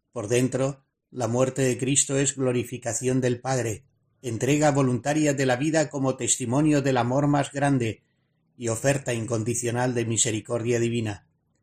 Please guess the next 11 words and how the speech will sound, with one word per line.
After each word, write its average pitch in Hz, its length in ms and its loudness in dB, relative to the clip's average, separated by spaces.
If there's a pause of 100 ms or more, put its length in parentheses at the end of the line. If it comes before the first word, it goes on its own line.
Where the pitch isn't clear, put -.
(400)
Por 120 160 -6
fuera, 170 600 4
la 135 180 0
muerte 170 360 2
de 160 120 4
Jesús 143 400 0
será 156 220 0
sufrida 165 560 0
por 139 160 -4
los 131 180 2
apóstoles 156 720 -2